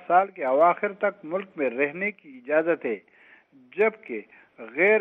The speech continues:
اندراج شدہ افغان شہریوں کو پندرہ نومبر تک دستاویزی ثبوت نہ ہونے کی بنا پر گرفتاری یا مقدمے کا سامنا نہیں کرنا پڑے گا۔ ان کے بقول اس تاریخ کے بعد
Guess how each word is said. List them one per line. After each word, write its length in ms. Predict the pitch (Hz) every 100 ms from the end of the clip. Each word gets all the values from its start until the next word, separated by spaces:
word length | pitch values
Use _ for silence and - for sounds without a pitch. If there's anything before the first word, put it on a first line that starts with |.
| 143
اندراج 380 | 139 135 139 135 -
شدہ 260 | 185 196 180
افغان 360 | 135 131 175 175 -
شہریوں 420 | 165 170 196 196
کو 180 | 196 131
پندرہ 440 | - 185 196 190
نومبر 480 | 151 143 175 190 185
تک 200 | 196 175 127
دستاویزی 800 | 131 - 131 135 165 190 196 190 -
ثبوت 380 | 127 143 175 156
نہ 60 |
ہونے 300 | 165 190 196
کی 140 | 95 131
بنا 360 | 113 135 180
پر 220 | 185 127 104 - - - - 120
گرفتاری 640 | 135 139 - 175 190 190
یا 100 | 147
مقدمے 580 | 127 131 - 175 185 190
کا 180 | 180 135 -
سامنا 360 | 160 170 185 185
نہیں 340 | 147 151 175
کرنا 380 | 175 165 160 175
پڑے 340 | - 175 170
گا۔ 200 | 135 110 98 _ _ - _
ان 220 | 190 240 233
کے 180 | 180
بقول 540 | 139 127 - 170 139 123 - - - 247
اس 180 | 240 226 -
تاریخ 360 | 139 143 180 180
کے 120 | 135
بعد 300 | 131 156 131